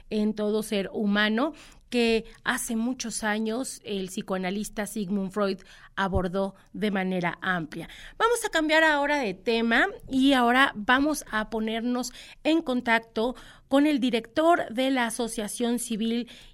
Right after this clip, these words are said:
Inspirarte en Comunidad y también consultor externo de la Oficina de Naciones Unidas contra la Droga y el Delito para Centroamérica y el Caribe.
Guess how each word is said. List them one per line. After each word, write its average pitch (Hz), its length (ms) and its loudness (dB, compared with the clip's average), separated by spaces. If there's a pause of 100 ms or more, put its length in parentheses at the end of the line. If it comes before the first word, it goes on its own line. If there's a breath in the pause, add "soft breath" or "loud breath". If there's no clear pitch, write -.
Inspirarte 226 1080 0
en 214 140 0
Comunidad 196 640 2 (320 soft breath)
y 269 120 2
también 320 360 4
consultor 277 720 2
externo 247 720 0
de 240 100 -2
la 226 120 2
Oficina 233 540 -2
de 208 120 -2
Naciones 220 580 -4
Unidas 214 460 0 (340 loud breath)
contra 233 440 2
la 190 160 2
Droga 220 480 2
y 220 180 0
el 202 140 0
Delito 208 500 -2
para 185 240 2
Centroamérica 208 1000 -2
y 233 180 -2
el 208 220 -2
Caribe. 240 540 2